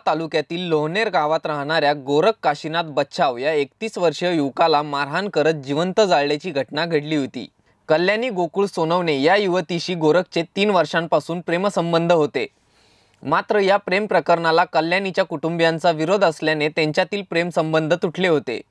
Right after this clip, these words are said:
गोरखने मात्र कल्याणी आणि तिच्या कुटुंबियांकडे लग्नासाठी आग्रह धरला.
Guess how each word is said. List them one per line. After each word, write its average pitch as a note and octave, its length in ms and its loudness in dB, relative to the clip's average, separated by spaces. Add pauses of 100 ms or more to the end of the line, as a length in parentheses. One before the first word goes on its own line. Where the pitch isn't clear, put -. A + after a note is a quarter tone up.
(460)
गोरखने A#3 440 2
मात्र G3+ 340 0
कल्याणी F3+ 500 0
आणि F#3+ 200 -2
तिच्या F3+ 280 -2
कुटुंबियांकडे F3+ 880 0
लग्नासाठी F3 540 -2
आग्रह E3 360 2
धरला. C3+ 380 2